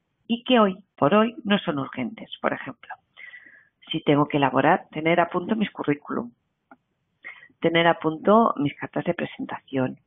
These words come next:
hacer un estudio del mercado de qué clientes quiero ir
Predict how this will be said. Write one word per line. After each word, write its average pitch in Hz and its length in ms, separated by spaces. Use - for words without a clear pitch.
hacer 156 280
un 190 140
estudio 170 420
del 156 160
mercado 160 540
de 165 240
qué 175 180
clientes 151 640
quiero 156 280
ir 135 220